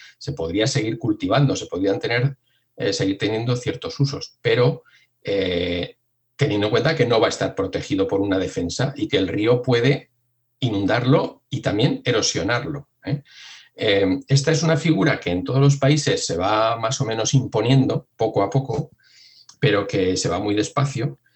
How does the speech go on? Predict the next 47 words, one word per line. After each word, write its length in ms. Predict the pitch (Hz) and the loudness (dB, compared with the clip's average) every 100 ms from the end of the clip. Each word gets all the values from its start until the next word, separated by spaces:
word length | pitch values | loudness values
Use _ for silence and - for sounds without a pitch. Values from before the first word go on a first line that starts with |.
| _ - | _ -10
En 240 | 117 110 | -2 0
España 360 | 107 - 120 127 | 0 0 2 4
le 80 | 123 | 4
hemos 180 | 127 131 | 4 4
llamado 280 | 127 135 | 4 4
territorio 420 | 135 98 95 107 110 | 2 -2 -2 -2 -2
fluvial 420 | 120 107 151 139 | 0 2 4 4
desde 220 | 104 98 | 2 -2
la 80 | 90 | -6
Estrategia 640 | - 92 - - 113 113 | -8 -8 -6 -2 0 0
Nacional 340 | 113 110 120 123 | -2 -2 -2 0
de 80 | |
Restauración 500 | 101 - 85 85 101 | -2 -6 -8 -8 -6
de 80 | 98 | -6
Ríos, 320 | - 127 135 | 0 2 2
que 80 | 135 | 0
fue 140 | 101 92 | -6 -6
en 60 | |
el 60 | 90 | -4
año 200 | 98 95 | -6 -6
dos 160 | 98 | -8
mil 100 | 90 | -10
seis, 280 | 87 - 120 | -8 -6 -8
dos 120 | - | -10
mil 120 | 101 98 | -12 -4
siete. 420 | 139 135 - 143 _ _ _ - - - | -2 -2 -4 -6 _ _ _ -20 -20 -8
Y 140 | 117 | -4
bueno, 340 | 123 143 - | 4 4 4
poco 280 | - 143 165 | 2 2 4
a 80 | 165 | 2
poco 280 | 165 165 165 | 2 0 0
se 200 | - 123 | 2 2
va 200 | 120 131 | 2 2
consiguiendo 880 | 156 147 - 151 160 160 180 - _ _ | 4 4 4 4 4 4 2 0 _ _
en 380 | 135 123 120 120 | 0 0 0 -2
pequeñas 680 | 110 - 127 135 139 135 143 | -2 2 4 4 4 4 4
medidas, 520 | 139 165 156 165 - | 4 6 2 0 -2
pues, 300 | 117 110 - - - - _ | -4 -4 -8 -20 -20 -20 _
eh, 260 | - - 110 | -12 -6 -4
a 60 | 104 | -2
nivel 280 | 95 127 127 | 0 4 4
local, 580 | 120 - 139 135 147 - | 2 2 2 4 4 4
con 340 | 135 143 143 | 4 4 4
pequeños 400 | - 120 131 139 | -2 2 4 6
retranqueos 840 | 131 120 107 101 135 113 101 - | 4 2 0 0 2 4 2 -2
de 340 | 95 90 87 85 | -2 0 0 -4
defensas, 760 | - - 143 139 - - - | -2 4 4 4 -2 -6 -16